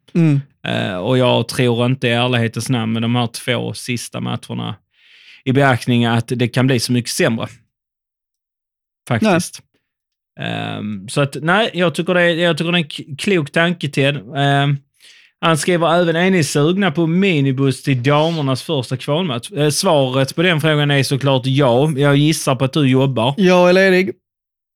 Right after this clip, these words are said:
Speaker 2: Då, eh, ökar ju oddsättningen
Speaker 1: Ja,
Speaker 2: på
Speaker 1: så
Speaker 2: att
Speaker 1: det är bara till att
Speaker 2: faktiskt
Speaker 1: boka bussen.
Speaker 2: Ja, eh, femtonde oktober väntar bortamatch mot, eh, Häckens akademilag.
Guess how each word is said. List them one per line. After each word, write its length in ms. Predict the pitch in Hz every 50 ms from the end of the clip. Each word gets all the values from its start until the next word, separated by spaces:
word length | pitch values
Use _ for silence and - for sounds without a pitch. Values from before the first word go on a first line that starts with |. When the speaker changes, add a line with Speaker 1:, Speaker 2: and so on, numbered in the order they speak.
| _ _ - 131
Speaker 2:
Då, 320 | 139 156 143 135 127 127
eh, 180 | 127 131 131 -
ökar 340 | 156 160 185 190 - - 151
ju 100 | 143 147
oddsättningen 680 | 147 160 160 170 170 - - 147 123 120 180 170 170
Speaker 1:
Ja, 80 | 147 127
Speaker 2:
på 120 | 127 -
Speaker 1:
så 60 | 143 139
Speaker 2:
att 80 | 175
Speaker 1:
det 60 | 175
är 20 | 180
bara 180 | 185 202 202
till 120 | 185 202 190
att 40 | 175
Speaker 2:
faktiskt 200 | 185 196 190 -
Speaker 1:
boka 60 | 190
bussen. 420 | 180 190 190 170 - 156 147 139 127 - _ _ _ _ - - - _ _ _ -
Speaker 2:
Ja, 460 | - 139 151 165 170 175 175 - _ - 160
eh, 260 | - 160 160 165 170
femtonde 520 | 156 - 208 214 240 240 202 - 208 202 202
oktober 680 | 196 180 - - 233 220 196 175 170 175 175 196 - - _ _ _ _ _ _ -
väntar 340 | 156 160 165 147 156 160 147
bortamatch 680 | 147 160 160 160 151 - 165 151 151 151 147 143 -
mot, 500 | 170 156 143 143 143 139 139 139 _ -
eh, 60 | 147 143 139 139 139 139 123 131
Häckens 600 | 135 135 180 170 143 143 - 151 139 135 131 - - 185 196 202 156 _ _ _ -
akademilag. 920 | - 135 131 - - 147 151 160 170 160 151 135 135 135 135 147 165 -